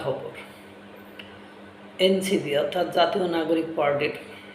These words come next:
যাদেরকে কিংস পার্টি বলা হয়, সেই কিংস পার্টির যুগ্ম সদস্য সচিব গাজী সালাউদ্দিন তানভীরকে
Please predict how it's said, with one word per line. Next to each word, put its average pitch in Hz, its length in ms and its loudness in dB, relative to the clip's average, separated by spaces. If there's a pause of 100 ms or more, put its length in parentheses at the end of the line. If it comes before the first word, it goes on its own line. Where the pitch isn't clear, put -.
(640)
যাদেরকে 160 720 4 (440)
কিংস 208 420 4
পার্টি 160 300 4
বলা 143 280 2
হয়, - 220 -6 (920)
সেই 160 420 0 (140)
কিংস 240 400 6
পার্টির 170 460 6 (1500)
যুগ্ম 170 640 4 (800)
সদস্য 185 540 0 (120)
সচিব 175 420 -2 (1040)
গাজী 170 320 6
সালাউদ্দিন 170 800 4 (580)
তানভীরকে 175 760 4